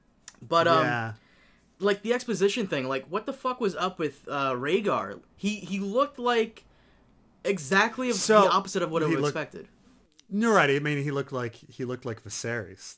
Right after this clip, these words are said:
Speaker 2: and they, they were trying to make him look like Viserys quite a bit, and they made him way, they made him really look like Viserys. Like it. So the thing that frustrates me most about Bran,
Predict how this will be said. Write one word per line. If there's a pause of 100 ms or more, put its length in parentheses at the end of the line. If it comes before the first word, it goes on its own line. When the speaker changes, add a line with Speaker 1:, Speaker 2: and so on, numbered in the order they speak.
Speaker 2:
and
they,
they
were
trying
to
make
him
look
like
Viserys
quite
a
bit,
and
they
made
him
way,
they
made
him
really
look
like
Viserys.
Like
it. (1800)
So (220)
the
thing
that
frustrates
me
most
about
Bran,